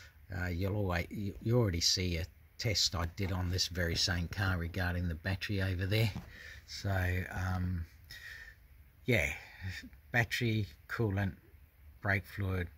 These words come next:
transmission fluid. Transmission fluid, I generally start looking at it around sixty thousand Ks, um, to see just how contaminated it is. If it is quite significantly contaminated, I start changing it.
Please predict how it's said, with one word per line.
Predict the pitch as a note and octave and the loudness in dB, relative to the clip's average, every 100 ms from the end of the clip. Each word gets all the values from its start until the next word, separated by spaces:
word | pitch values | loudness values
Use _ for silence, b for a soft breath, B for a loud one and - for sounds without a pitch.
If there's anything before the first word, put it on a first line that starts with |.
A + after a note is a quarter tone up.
| - - | -20 -8
transmission | - G2+ F#2 G2+ F#2 G2+ | 0 0 2 0 0 -2
fluid. | E2+ - F2+ F2 - B B B B B | -4 -4 -2 -2 -4 B B B B B
Transmission | F3 C#3+ - G#2+ - | 6 6 4 2 2
fluid, | G2 - G2+ F#2+ | 0 0 2 4
I | G#2 | 2
generally | F#2 G2 F#2 E2+ | 2 0 0 0
start | D#2+ - F#2 - | 2 2 2 0
looking | F#2 - F#2 | -4 -2 0
at | F2 | 0
it | F2 F2 | 0 0
around | F2+ F#2 F2+ | 2 2 2
sixty | - G#2 - - | 2 0 -2 -4
thousand | - F#2 F2 F2 | 0 2 2 0
Ks, | - G2+ G2 F#2+ - - B B B B | 0 2 2 2 0 -4 B B B B
um, | G2 F2 F2 F2 E2+ E2+ - - - | -4 -2 0 0 0 -2 -6 -18 -10
to | - | -2
see | - - F#2+ D#2+ | 2 2 2 0
just | G#2 - - - | 0 0 -2 -4
how | - F#2+ F#2 - | -6 0 0 0
contaminated | F#2+ - G2+ G2 F#2 F#2+ F#2+ | -4 0 2 2 2 2 2
it | G2 | 0
is. | G2 A2+ - | 2 2 2
If | D#2+ - | 0 -2
it | F2+ | 0
is | G#2+ - - - | 2 0 -4 -8
quite | - G#2+ - - | 0 0 0 -6
significantly | - A#2 G2+ - G#2 G2+ | 0 0 0 -2 0 -2
contaminated, | - G#2+ G#2 G#2+ G#2 G2+ | 0 2 4 4 4 4
I | F2 | 2
start | F2 - F2+ - | 0 2 0 0
changing | - G2+ G2+ A2 | 0 2 2 2
it. | G#2 | 0